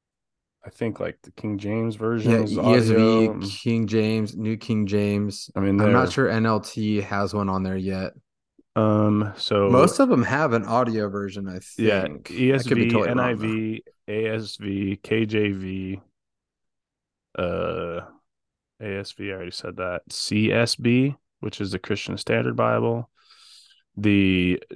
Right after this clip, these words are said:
Speaker 1: Douay Rheims Schindler, whatever. Other stuff. Good
Speaker 2: <laughs>
Speaker 1: News Translation.
Speaker 2: Yeah, there are a lot, a lot
Speaker 1: Uh,
Speaker 2: of them are, you can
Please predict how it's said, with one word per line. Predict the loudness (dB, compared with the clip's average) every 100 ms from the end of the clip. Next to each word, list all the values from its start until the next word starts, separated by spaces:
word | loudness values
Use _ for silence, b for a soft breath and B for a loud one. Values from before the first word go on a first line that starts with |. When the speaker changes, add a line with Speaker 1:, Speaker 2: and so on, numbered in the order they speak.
| -8 0
Speaker 1:
Douay | 4 6 6 6 2 0
Rheims | -2 -2 0 0 2 2 0 -2
Schindler, | -8 -10 -10 -10 -12 -10 -6 -4 -2 0 0 0 -4 -8 -10
whatever. | -8 -6 -4 -4 -6 -10 -16 _ _ _ _ _ _ _ _ _ _ _ _ 2
Other | 4 4 0
stuff. | -2 0 2 0 -10 _ _ _ _ _ _ _ _ _ _ _ -2
Good | 2 4
Speaker 2:
<laughs> |
Speaker 1:
News | 2 0
Translation. | -2 -2 0 0 -2 -6 -6 -8 _ _ _ _ _ _ _ _ _ _ _ _ _ _ _ _ _ _ _ _ _ _ _ _ _ _ _ _
Speaker 2:
Yeah, | 0 4
there | 4
are |
a |
lot, | 6 4 4
a |
lot | 4 4
Speaker 1:
Uh, |
Speaker 2:
of | 4
them | 4 4
are, | 2 0 -4 -10 -20 _ -10
you | -8
can | -4 -4 -4 -8